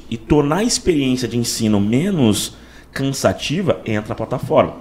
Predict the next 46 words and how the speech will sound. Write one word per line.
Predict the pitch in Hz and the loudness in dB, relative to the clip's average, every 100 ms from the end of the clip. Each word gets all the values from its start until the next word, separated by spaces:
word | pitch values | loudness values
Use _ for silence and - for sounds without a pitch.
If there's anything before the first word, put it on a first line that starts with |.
| - | -10
E | 110 | -2
aí | 113 | 0
a | |
gente | 117 - | 0 0
tem | 156 143 | 0 2
uma | 107 95 | 4 6
hoje, | 87 82 | 6 4
a | |
gente | 92 | 0
chama | - 110 107 | -2 0 0
Edita, | 110 - - - | 0 -4 -4 -8
chama | - 120 | -6 -2
Edita | 110 - 123 | -2 -2 -2
Play, | - 113 143 - - - - - | 2 2 2 -2 -20 -20 -20 -2
é | 127 | 0
uma | 135 | 2
plataforma | 143 139 - 127 | 0 -2 0 2
white | 127 135 175 | 2 0 2
label. | 147 90 - | 2 2 -2
Então, | 117 131 120 87 | -2 0 0 0
sei | 123 | 2
lá, | 87 | 2
se | - - - - | 0 -14 -16 -10
a | |
gente | 95 | -10
quiser | - 104 | -4 0
amanhã | 123 131 123 104 | 0 0 -2 0
fazer | 101 104 | -2 0
o | 104 92 | 2 0
Beyond | 85 101 117 143 | 0 0 0 2
the | 127 | -2
Cave | - 107 - | 0 -2 -2
Play, | - 147 101 120 | -2 2 2 0
por | 143 | -2
exemplo, | 165 120 107 | 0 0 0
você | - | -4
coloca | - 92 - | 0 0 0
teu | - 151 | 2 6
logo, | 120 117 | 6 4
coloca | - 98 87 87 | 0 -6 -4 -6
lá | |
teu | 85 | -6
podcast, | - 95 120 107 131 | -8 -8 -6 -4 -4
teus | - 113 | 2 2
vídeos | 104 101 127 160 | 4 4 4 0
e | 196 185 | -2 -4